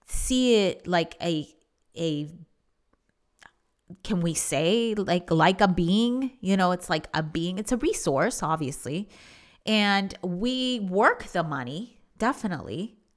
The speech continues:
The money should never work us. And that's the thing. I feel like a lot of people are, like, in bondage with their money. So that, that the money is controlling their lives rather than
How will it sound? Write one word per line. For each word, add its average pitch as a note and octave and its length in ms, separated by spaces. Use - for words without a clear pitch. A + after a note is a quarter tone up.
The F#3 80
money A#3+ 280
should G#3 240
never F3 300
work D3 280
us. C#3+ 340
And F#3+ 100
that's B3+ 160
the F3 80
thing. E3+ 200
I D3 80
feel G#3 240
like G3 200
a C#3 60
lot D#3+ 200
of D#3+ 160
people D3 300
are, C#3 180
like, A2 320
in D#3+ 240
bondage D3+ 840
with - 140
their C3 140
money. A#2+ 480
So D#3+ 300
that, D#3 380
that D3 220
the D#3+ 60
money E3+ 540
is D3+ 140
controlling D#3 720
their B2+ 160
lives C#3+ 640
rather F#3+ 320
than D#3 200